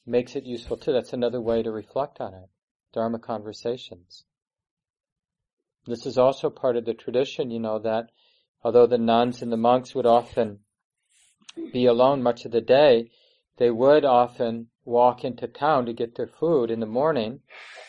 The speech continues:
at first light, come back, take care of stuff around their, uh, communal area, take care of duties, responsibilities, sit down, maybe share their food amongst themselves, eat,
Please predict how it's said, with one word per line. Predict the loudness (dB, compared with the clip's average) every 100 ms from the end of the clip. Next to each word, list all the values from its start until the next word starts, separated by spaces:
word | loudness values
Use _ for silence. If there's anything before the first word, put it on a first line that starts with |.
| -8
at | -8 -4
first | -6 -6 -4
light, | 0 0 -2 -6 -20 -20 _ _ _ _ _
come | -8 -6 0
back, | 2 2 0 -4 -20 _ _ _ _ _ _ _ _ _ _ _ -12
take | -10
care | -2 0
of | 0
stuff | 0 -2 -2
around | 0 2 2 0 0
their, | 0 -2 -6 _ _ _ _ _ _ -20
uh, | -20
communal | -12 -8 -4 -2 0 2
area, | 2 2 0 -2 -4 _ _ _ _ _ _ -20
take | -14
care | -8 -8
of | -6
duties, | -6 -6 -8
responsibilities, | -14 -6 -4 -4 -6 -4 -4 -6 -10
sit | -8
down, | -2 0 0
maybe | -4 -6
share | -10 -4 -2
their | -2 -4
food | -6 -4 -4 -4 -8 _
amongst | -10 -10 -10 -12
themselves, | -12 -6 -2 -2 -4 -8 -20 _ _ _ _ _
eat, | -6 -6 -6 _